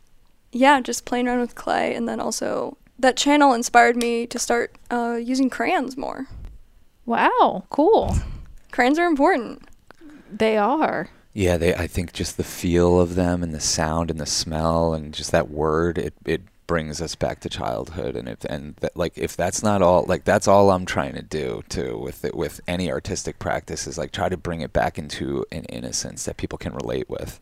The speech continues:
Speaker 1: Yeah,
Speaker 2: And
Speaker 1: exactly.
Speaker 2: and that's accessible to everyone, you know? You don't have to, you're, what, the imprint that you put out is still, like, an extension of you, and you're beautiful, so you wanna see what everyone does, 'cause everyone's so beautiful. So it's like, I wanna see what you do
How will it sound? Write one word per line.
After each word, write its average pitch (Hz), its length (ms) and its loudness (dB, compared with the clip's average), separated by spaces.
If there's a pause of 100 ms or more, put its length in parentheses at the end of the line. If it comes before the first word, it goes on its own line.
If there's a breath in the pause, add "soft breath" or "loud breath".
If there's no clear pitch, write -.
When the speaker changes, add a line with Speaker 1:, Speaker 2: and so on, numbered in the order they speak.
(640)
Speaker 1:
Yeah, 339 280 8
Speaker 2:
And - 60 2
Speaker 1:
exactly. 269 720 -2 (320)
Speaker 2:
and 226 80 0
that's 226 160 2
accessible 196 540 0
to - 100 -6
everyone, 170 500 -4
you 165 120 -10
know? 170 280 -4
You 180 140 -4
don't 180 160 -4
have 190 200 -6
to, 175 260 -6 (880)
you're, 226 220 0
what, 220 320 2 (180)
the 208 180 2
imprint 240 340 0
that 196 100 -2
you 202 160 -4
put 202 200 -2
out 175 220 -2
is 170 140 -6
still, 170 560 -6
like, 165 160 -8 (680)
an 214 80 2
extension 214 480 -2
of 175 100 -8
you, 190 220 -2
and 175 100 -8
you're 185 120 -4
beautiful, 185 500 -4
so - 120 -6
you 185 120 -4
wanna 185 200 -4
see 185 220 -4
what 175 140 -6
everyone 170 420 -8
does, 170 260 -6
'cause - 140 -12
everyone's 202 360 -2
so 220 120 0
beautiful. 214 420 -4
So - 120 -6
it's 190 80 -8
like, 202 100 -4
I 214 80 2
wanna 269 220 -2
see 294 180 -4
what 294 100 -4
you 269 140 -4
do 233 340 2